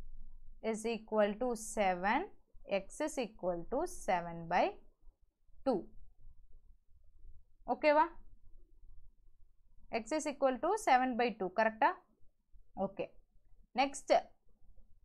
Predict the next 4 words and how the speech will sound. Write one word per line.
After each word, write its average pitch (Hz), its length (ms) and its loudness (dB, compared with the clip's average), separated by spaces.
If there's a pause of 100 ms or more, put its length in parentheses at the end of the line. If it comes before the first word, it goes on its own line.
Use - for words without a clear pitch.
(400)
x - 420 -16 (920)
டூ, 277 80 6 (240)
ஒய்யோட 330 320 8 (120)
value 262 260 8